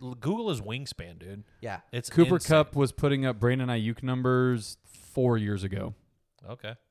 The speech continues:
Speaker 2: Well, that's what people are saying. Like, two years ago, I think Cooper Kupp caught six touchdowns. Or the year
Speaker 1: Yeah.
Speaker 2: before he got hurt.
Speaker 1: Yeah.
Speaker 2: So it's like, are you picking him, are you picking Ayuk or these types of guys? Is it the year before they become the guy, or are you trying to take him now?
Speaker 3: Yeah.
Speaker 2: And if they take that leap,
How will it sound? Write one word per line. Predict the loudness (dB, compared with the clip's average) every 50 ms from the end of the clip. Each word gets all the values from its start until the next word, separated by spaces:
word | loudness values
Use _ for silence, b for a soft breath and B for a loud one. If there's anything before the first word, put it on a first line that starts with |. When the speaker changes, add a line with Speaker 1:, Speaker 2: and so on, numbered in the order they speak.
| _ _ 4
Speaker 2:
Well, | 8
that's | 8 8 8
what | 6 4
people | 2 2 2
are | 2
saying. | 4 4 4 4
Like, | 4 0 -2 -2
two | 0 0 2 4
years | 4 4 2 2
ago, | 0 2 4 4 4 4 2 0 _ _ _ -10 -4
I | -2 0
think | 2 2 0 0
Cooper | 0 0 0 0 0
Kupp | 0 0 0 2
caught | 4 2 2 2
six | 0 -2 -2 0
touchdowns. | 0 0 0 0 0 -2 -4 -4 -4 -6 -10 -14 _ _ _ _ _ _ _ 0
Or | 2 2
the | 4 4
year | 2 2
Speaker 1:
Yeah. |
Speaker 2:
before | 2 2 0 0 0 2
he | 2
got | 2 0 0 0 0
hurt. | -2 -4 -4 -6 -8 -16 _ _ _ -12
Speaker 1:
Yeah. | -12 -12 -10 -12 -16 -20 _ _ -4
Speaker 2:
So | 2 2 4
it's | 4 4 4
like, | 2 2 2 0 -8 b b b b b
are | 0
you | 0 0 2
picking | 2 2 2 2 0 -2
him, | 0 0 0 2
are | 2 2
you | 4 4 4
picking | 4 2 2 2 2 2
Ayuk | 4 6 6 6 6 6 4 4
or | 2 -2 -2
these | -2 -4 -2
types | 0 0 0 0 0 -2
of | -4 0
guys? | 2 2 4 4 2 0 -2 -6 b b b b b b b b b b b _ 0
Is | 0 0
it | 0 -2
the | -4
year | -4 0 0 0
before | 0 -2 0 4 6 6 6
they | 6 6
become | 4 4 4 4 4 4
the | 4
guy, | 4 6 6 8 8 6 6 4 0 b b b
or | b 4
are | 4
you | 4 2 2
trying | 2 2 2 2
to | 2
take | 0 0 -2 -2
him | -4 -4 -2
now? | -2 -2 -2 -2 -4 -8 -10 -14 _ _ -2
Speaker 3:
Yeah. | 2 4 4 4 4
Speaker 2:
And | 4 2 2
if | 2
they | 0 -2 -2
take | 0 0 0 0 0 0 0
that | 0 2 2 0 -2
leap, | -2 -2 -2 -2 -2 -6 -8